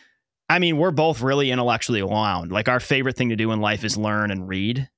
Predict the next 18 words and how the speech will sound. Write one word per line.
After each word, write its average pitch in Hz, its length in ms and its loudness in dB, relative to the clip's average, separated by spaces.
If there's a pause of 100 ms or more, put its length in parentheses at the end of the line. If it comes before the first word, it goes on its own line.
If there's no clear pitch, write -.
(100)
And 113 140 0
so 117 260 2
this 127 160 0
show 123 380 2
is 107 120 -4
really 117 200 0
characterized 110 680 -2
by, 98 380 0 (1080)
uh, 117 160 2 (140)
tremendous 143 720 2
superficiality 123 1000 0
at 151 120 -4
points, 165 360 0
but 117 140 0
also 113 380 2
<laughs> - 0 -
tremendous 113 580 0
depth. - 560 -4